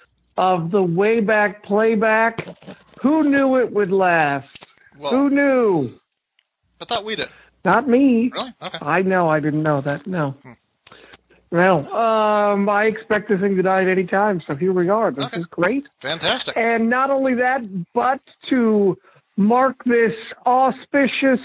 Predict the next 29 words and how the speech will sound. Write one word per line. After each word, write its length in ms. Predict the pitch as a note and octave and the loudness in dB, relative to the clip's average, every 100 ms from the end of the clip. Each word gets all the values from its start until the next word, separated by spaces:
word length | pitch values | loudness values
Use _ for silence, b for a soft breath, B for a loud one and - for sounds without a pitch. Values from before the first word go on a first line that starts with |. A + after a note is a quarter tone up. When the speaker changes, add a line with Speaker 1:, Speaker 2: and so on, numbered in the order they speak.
| - | -4
Speaker 1:
suspicious, 880 | C4+ C4 B3+ - C4+ B3+ - B3+ A3+ - b b _ _ | 0 2 0 -4 -2 0 0 0 -2 -4 b b _ _
maybe 320 | A3 A3+ A#3 | 0 2 2
conspicuous 920 | - A3 - - - C#4 - A#3+ A3 F3 | 2 0 0 -4 -2 -2 0 2 2 0
occasion 640 | F3 E3+ D#3 C#3 D3 C#3 | 0 2 2 0 -2 -2
of 100 | C3+ | -2
the 140 | D#3 D3+ | 0 0
two 220 | A3+ A3 | 0 2
hundredth 300 | F3+ D#3 D#3 | 2 0 -2
episode, 500 | C#3+ C3+ - D3+ C#3 _ B B B _ | -2 -4 -4 -4 -4 _ B B B _
we 140 | A3+ B3+ | 0 2
have 140 | B3+ C4 | 0 0
finally 480 | C4+ C#4 C#4+ C#4 C4 | -2 0 0 0 0
given 460 | G3+ B3 G#3+ G#3+ G3+ | 0 0 0 0 0
the 80 | |
fans 600 | - A3+ G#3 G3+ G3 F#3+ E3+ - | -2 -2 0 2 2 0 -2 -10
what 320 | F#3 G3 B3 - | -6 -2 -2 -2
they 160 | A#3 | -2
want. 340 | G#3 F#3 E3 - | 0 0 0 0
No, 260 | G#3+ C#4 | 0 0
not 260 | C4+ C4+ C#4 | 0 0 -2
that 100 | B3+ | -4
this 140 | C4 | -4
is 80 | C4+ | -2
the 80 | B3+ | -2
last 320 | B3 A#3 F#3 | 0 0 0
episode. 400 | A3+ A3 E3 D3 - | -4 -4 -8 -8 -2
No, 200 | F#3+ D3 | 0 0
no, 340 | D#3 E3+ C3+ - - | 0 0 0 -4 -6
no. 240 | F#3 C#3+ | -4 -4